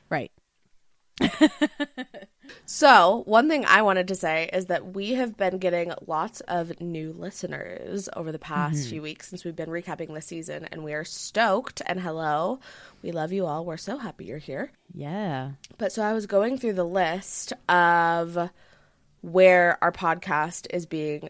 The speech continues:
Speaker 2: downloaded. But you guys, listen, okay, this is where we ask you to step up for us.
Speaker 1: <laughs>
Speaker 2: I'm scrolling maybe thirty down the list. From that point on,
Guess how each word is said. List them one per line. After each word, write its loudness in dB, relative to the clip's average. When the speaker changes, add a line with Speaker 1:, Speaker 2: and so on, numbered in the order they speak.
Speaker 2:
downloaded. 2
But -4
you -2
guys, 10
listen, -4
okay, -6
this -4
is -6
where 0
we 0
ask 2
you -2
to -4
step -10
up -12
for -18
us. -16
Speaker 1:
<laughs> -
Speaker 2:
I'm 0
scrolling 0
maybe 2
thirty -2
down -2
the -6
list. -16
From 2
that 4
point 2
on, 0